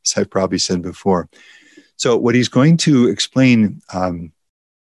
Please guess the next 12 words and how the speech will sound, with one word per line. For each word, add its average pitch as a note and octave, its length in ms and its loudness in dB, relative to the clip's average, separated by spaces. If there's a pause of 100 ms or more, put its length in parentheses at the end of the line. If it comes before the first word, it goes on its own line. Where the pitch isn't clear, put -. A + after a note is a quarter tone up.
(720)
in A2 160 0
what G2+ 180 2
follows G2+ 580 0
is A2 180 0
something B2+ 380 0
that G#2 140 2
Ignatius G#2+ 540 0
has G2 200 -2
learned G#2 220 0
from G#2 160 -4
experience G2 680 -2
that G2 200 -2